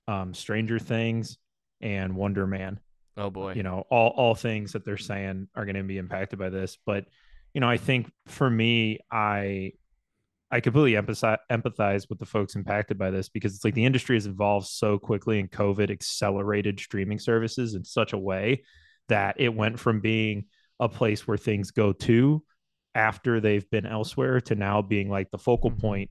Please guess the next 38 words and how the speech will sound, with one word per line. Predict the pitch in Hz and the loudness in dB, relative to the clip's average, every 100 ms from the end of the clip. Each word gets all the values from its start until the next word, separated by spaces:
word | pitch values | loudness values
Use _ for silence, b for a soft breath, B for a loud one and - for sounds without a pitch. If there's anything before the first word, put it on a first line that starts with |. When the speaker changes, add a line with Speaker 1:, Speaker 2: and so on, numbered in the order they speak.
| - - | -12 -2
Speaker 1:
for | 117 | -2
so | - 110 | 0 0
many | 101 101 | 0 -2
of | 95 | -2
these | 95 | -2
companies. | - 185 - 107 101 | 2 4 4 0 -2
And | 104 | -2
if | 104 | -2
you | 117 | -2
don't | 107 113 - | 0 0 0
align | 104 101 110 120 | -2 0 2 2
that | 104 98 | 2 -2
with | 98 | -2
how | 107 | -2
you're | 98 | -2
compensating | 110 113 131 - 104 98 | -2 -4 -4 -2 -2 -2
people, | 92 98 - | -2 -4 -2
people | 95 123 139 | 0 0 2
are | |
gonna | 110 | 0
sit | - 139 | -2 0
there | 104 | 2
and | 101 | 2
be | |
like, | 95 | 0
"Well, | 95 95 | 0 0
why | 95 120 | 2 2
am | 123 | 2
I | 107 | 0
doing | 95 101 95 | 0 0 -2
this | 92 - | -6 -4
work | 92 - b b b | -4 -4 b b b
if | 107 101 | -2 0
I'm | 101 | 0
not | 101 98 | 0 0
being | 92 | -4
properly | - 98 92 98 95 | -2 -2 -2 -4 -6
compensated?" | 90 95 92 101 101 98 - | -4 -6 -6 -6 -4 -4 -4